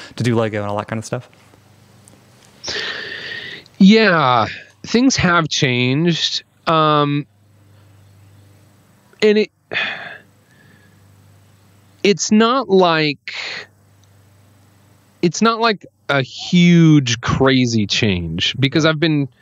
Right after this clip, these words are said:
Speaker 2: you know, I've been working on this stuff and been trying to do this stuff for a number of years. And so, like, you know, my YouTube channel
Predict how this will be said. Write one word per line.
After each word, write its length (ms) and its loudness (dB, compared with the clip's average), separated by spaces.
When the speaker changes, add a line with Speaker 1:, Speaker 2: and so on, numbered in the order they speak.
Speaker 2:
you 80 2
know, 20 4
I've 80 2
been 140 2
working 280 2
on 120 2
this 160 0
stuff 320 0
and 100 0
been 140 0
trying 240 0
to 80 0
do 180 2
this 160 2
stuff 220 -2
for 100 0
a 40 2
number 220 2
of 100 0
years. 380 4
And 120 -2
so, 160 2
like, 340 0
you 100 4
know, 80 6
my 120 2
YouTube 560 2
channel 580 2